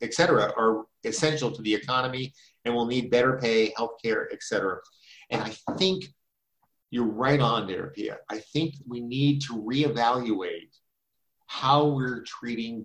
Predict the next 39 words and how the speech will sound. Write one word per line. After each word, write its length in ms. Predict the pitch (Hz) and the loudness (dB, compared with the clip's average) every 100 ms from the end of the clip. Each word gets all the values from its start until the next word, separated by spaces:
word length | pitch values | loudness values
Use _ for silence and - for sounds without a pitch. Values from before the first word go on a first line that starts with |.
| - | -6
people. 460 | 107 104 98 95 - | -6 -4 -4 -4 4
I 180 | 143 190 | 6 6
would 200 | 190 143 | 4 4
like 380 | 143 156 151 - | 6 4 2 0
to 60 | 151 | 2
believe, 640 | 151 151 160 156 143 143 - - | 4 8 8 8 6 4 -8 -4
<laughs> 120 | - | 4
I 120 | 185 | 6
would 120 | 208 | 6
like 260 | - 180 190 | 6 4 4
to 80 | - | 2
believe 460 | 151 143 135 107 - _ _ - 180 - | 4 6 6 4 -2 _ _ -16 -16 4
that 460 | 143 135 131 127 - - _ _ | 6 8 6 2 -4 -18 _ _
every 400 | 202 226 185 151 | 6 6 8 6
pandemic, 720 | 139 127 117 110 110 101 90 - _ _ _ _ _ | 4 -2 -4 -2 -2 -2 -6 -12 _ _ _ _ _
you 100 | 139 | 6
know, 140 | 139 127 | 8 8
I 100 | 127 | 8
just 220 | 165 - | 4 4
came 180 | 160 147 | 4 6
out 120 | 139 | 4
of 120 | 135 | 4
Passover, 680 | - 131 139 123 104 95 - - - | 2 2 2 2 2 0 -8 -20 0
the, 140 | 123 131 | 4 6
the 120 | - | 4
plagues, 720 | - 135 110 95 - - - | 2 4 4 2 -6 -12 -2
right? 300 | 135 147 160 - - - | 4 6 6 -2 -12 4
What 160 | 160 233 | 8 8
is 180 | 196 | 8
the 100 | 185 | 4
message 460 | 156 165 160 160 143 | 6 6 6 4 6
of 100 | 139 | 4
the 100 | 135 | 2
plagues? 460 | - 151 120 - - | 4 6 6 2 -2
Can 220 | 156 180 | 0 2
we 120 | 180 | 2
hear 400 | 151 147 175 147 | 0 0 2 2
it? 120 | 95 - _ _ - | 0 -4 _ _ -2
And 200 | 156 | -2